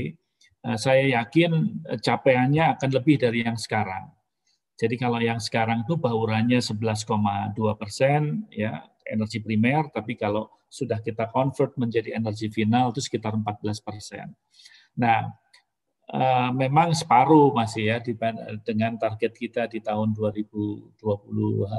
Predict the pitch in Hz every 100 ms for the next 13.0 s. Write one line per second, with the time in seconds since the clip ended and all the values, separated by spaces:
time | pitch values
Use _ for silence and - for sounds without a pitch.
0 | 110 151 123 117 - - 120 107 107 107
1 | 107 110 107 - 113 - - 107 107 -
2 | _ - - - 120 147 147 139 143 185
3 | 143 - 131 139 123 117 117 110 98 98
4 | 113 139 143 - 107 - 147 143 113 113
5 | 113 123 123 110 120 151 143 135 117 110
6 | 110 - 110 117 117 117 113 - _ _
7 | _ - _ - 139 135 120 131 117 139
8 | 110 - 127 120 120 113 117 123 120 120
9 | 139 135 - 127 - 131 107 110 117 120
10 | 120 123 123 143 160 214 160 139 120 110
11 | 113 107 110 107 104 120 135 120 143 190
12 | 175 143 156 165 175 175 160 127 170